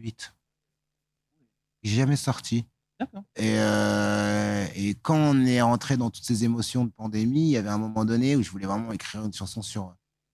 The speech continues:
Speaker 1: sur le nombre de morts qu'il y avait dans les chaînes d'infos qui était permanent. Donc toi, t'allumais la télé, t'avais, alors aujourd'hui, il y a autant de morts. Ok. C'était, euh, tu vois, c'était genre un, une sorte de, je sais pas. C'était un truc super chelou. Et puis quand t'as des enfants, c'est compliqué. Faut, faut leur expliquer à quoi ça correspond. Enfin, c'est très, euh,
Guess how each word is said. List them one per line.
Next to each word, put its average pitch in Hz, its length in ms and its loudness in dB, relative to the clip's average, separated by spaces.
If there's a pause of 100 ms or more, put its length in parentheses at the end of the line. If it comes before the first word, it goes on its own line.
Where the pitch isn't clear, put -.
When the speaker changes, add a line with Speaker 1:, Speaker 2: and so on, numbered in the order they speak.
(120)
Speaker 1:
sur 117 180 2
le 113 80 4
nombre 127 240 4
de 120 80 0
morts 123 280 4
qu'il 110 120 0
y - 20 2
avait 104 80 2
dans 104 80 0
les 107 100 -2
chaînes 104 240 -2
d'infos 110 380 0
qui 107 220 0
était 98 180 -2
permanent. 120 640 2
Donc - 180 -14
toi, 131 140 0
t'allumais 117 340 2
la 110 100 0
télé, 120 280 0
t'avais, 101 300 0
alors 120 180 0
aujourd'hui, 143 300 2
il - 20 4
y 156 40 4
a 131 60 4
autant 139 220 0
de 143 80 0
morts. 117 260 -2 (540)
Ok. 104 160 -10 (600)
C'était, 117 300 4
euh, 113 200 6
tu - 100 0
vois, 147 80 4
c'était 131 340 2
genre 127 160 4
un, 101 600 2
une 101 100 -10
sorte 120 260 -4
de, 104 220 -2 (440)
je - 80 -14
sais 110 160 -2
pas. 87 120 -12 (340)
C'était - 140 -8
un 104 80 2
truc 127 200 -4
super 127 320 -2
chelou. 135 380 2
Et - 20 0
puis - 100 -8
quand 110 140 -2
t'as 110 120 -2
des 107 200 -6
enfants, 135 300 2
c'est 107 140 -4
compliqué. 143 520 0
Faut, 107 220 -8
faut - 160 -6
leur 98 100 -2
expliquer 156 520 0
à 104 100 2
quoi 107 120 -12
ça 98 140 -6
correspond. 107 400 -8
Enfin, 127 160 -12
c'est - 180 -10
très, 127 260 0
euh, 98 280 0